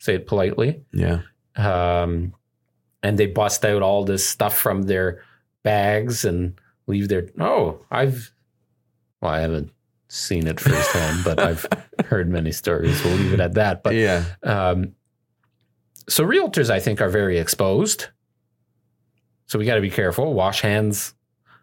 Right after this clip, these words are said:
Speaker 1: You know, a lot of
Speaker 2: Well, and we say it here. In fact, we should implement a policy. As soon as someone walks in this office, first thing they should do is go wash their hands.
Speaker 1: And properly.
Speaker 2: Yes.
Speaker 1: Twenty to thirty seconds.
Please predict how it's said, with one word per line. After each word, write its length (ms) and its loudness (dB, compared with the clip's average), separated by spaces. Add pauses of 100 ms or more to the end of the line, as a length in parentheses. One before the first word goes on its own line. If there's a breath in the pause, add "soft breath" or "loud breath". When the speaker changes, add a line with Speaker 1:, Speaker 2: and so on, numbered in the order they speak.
(220 soft breath)
Speaker 1:
You 100 2
know, 140 2
a 60 -2
lot 160 0
of 60 2
Speaker 2:
Well, 100 2
and 80 -2
we 100 2
say 280 2
it 60 0
here. 260 2
In 80 -2
fact, 200 0
we 80 0
should 180 0
implement 420 0
a 40 0
policy. 380 0
As 100 -4
soon 120 0
as 100 0
someone 260 2
walks 240 0
in 60 -2
this 160 -2
office, 320 0
first 240 -2
thing 100 0
they 100 0
should 180 -2
do 80 2
is 100 -2
go 140 -2
wash 260 0
their 120 0
hands. 420 -2 (120)
Speaker 1:
And 200 0
properly. 600 -2 (280)
Speaker 2:
Yes. 480 -2 (260)
Speaker 1:
Twenty 260 0
to 120 2
thirty 280 0
seconds. 640 0